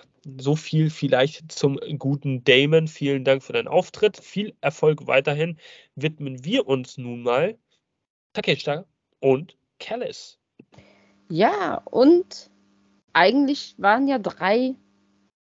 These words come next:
Speaker 2: Protagonisten, denn die Fans waren mal wieder so laut, es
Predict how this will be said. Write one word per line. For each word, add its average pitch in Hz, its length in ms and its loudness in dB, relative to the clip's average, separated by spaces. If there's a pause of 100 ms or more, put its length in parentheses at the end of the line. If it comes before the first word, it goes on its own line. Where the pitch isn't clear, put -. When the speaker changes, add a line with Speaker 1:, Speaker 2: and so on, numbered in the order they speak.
(340)
Speaker 2:
Protagonisten, 180 880 -2
denn 190 220 4
die 185 100 0
Fans 202 680 2
waren 220 540 2 (500)
mal 208 200 4
wieder 233 240 6
so 220 360 0
laut, 233 560 2 (380)
es 202 260 -4